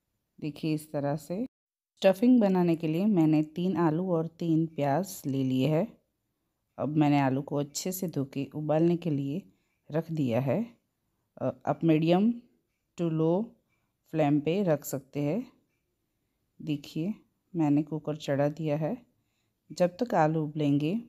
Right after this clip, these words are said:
मैंने, अ, प्याज काट ली है और उसे धो के अच्छे से रख दिया है।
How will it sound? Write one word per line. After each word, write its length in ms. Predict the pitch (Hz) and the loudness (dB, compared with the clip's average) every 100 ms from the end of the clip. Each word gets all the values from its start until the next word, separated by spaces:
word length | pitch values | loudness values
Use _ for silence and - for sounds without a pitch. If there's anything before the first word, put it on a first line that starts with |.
| 165 | -4
मैंने, 380 | 170 170 151 | 0 2 2
अ, 140 | 190 - _ _ _ _ _ _ _ _ - | 0 -8 _ _ _ _ _ _ _ _ -6
प्याज 580 | 147 143 143 156 156 160 | -4 -4 0 2 2 0
काट 320 | - 151 - | -4 -6 -4
ली 80 | 175 | -4
है 180 | 208 233 | -2 -2
और 180 | 165 | -2
उसे 220 | 156 - 156 | -4 -6 -6
धो 200 | 147 139 | -4 -4
के 140 | 165 | -2
अच्छे 300 | 139 - 151 | -4 -4 -8
से 340 | 151 262 277 _ | -4 -4 -6 _
रख 300 | 147 143 - | -6 -6 -6
दिया 240 | 139 117 120 | -6 -4 -2
है। 260 | 120 127 | -4 -8